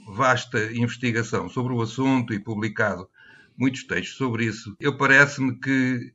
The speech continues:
é, é, é um tipo de frase feita de pessoas que têm lido muito pouco sobre o que se tem publicado acerca da guerra colonial. Eu ainda há pouco tempo, num, num texto publicado no meu blog, A Bigorna,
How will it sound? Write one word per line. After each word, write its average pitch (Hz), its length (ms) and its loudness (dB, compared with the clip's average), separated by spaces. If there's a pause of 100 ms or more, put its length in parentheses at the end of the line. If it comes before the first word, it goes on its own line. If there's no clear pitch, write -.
(120)
é, 131 480 0
é, 143 200 0
é 139 60 0
um 147 220 2
tipo 151 260 0
de 120 80 -4
frase 123 380 4
feita 147 500 6
de 117 140 -2
pessoas 143 580 2
que - 160 -10
têm 139 300 6
lido 139 260 2
muito 165 380 2
pouco 123 420 -2 (440)
sobre 123 340 -2
o - 20 -6
que - 120 -10
se - 40 -14
tem 131 160 2
publicado 117 760 2 (340)
acerca 117 500 2
da 113 120 4
guerra 110 260 4
colonial. 101 640 -2 (260)
Eu 120 80 0
ainda 165 220 6
há 151 40 8
pouco 151 220 0
tempo, 147 340 4
num, 127 880 0
num 120 220 -2
texto 123 400 4
publicado 110 680 0 (160)
no 110 140 -2
meu 104 160 2
blog, 101 460 2 (500)
A 110 80 2
Bigorna, 123 760 4